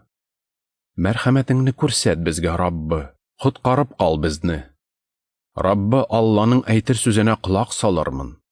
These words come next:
Чөнки үз халкына, тугрылык саклаганнарга иминлек вәгъдә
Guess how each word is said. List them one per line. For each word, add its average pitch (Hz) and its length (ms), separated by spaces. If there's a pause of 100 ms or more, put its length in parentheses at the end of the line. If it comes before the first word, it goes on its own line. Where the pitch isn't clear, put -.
(320)
Чөнки 123 460
үз 139 200
халкына, 104 760 (420)
тугрылык 120 480
саклаганнарга 113 1040 (240)
иминлек 98 580
вәгъдә 87 380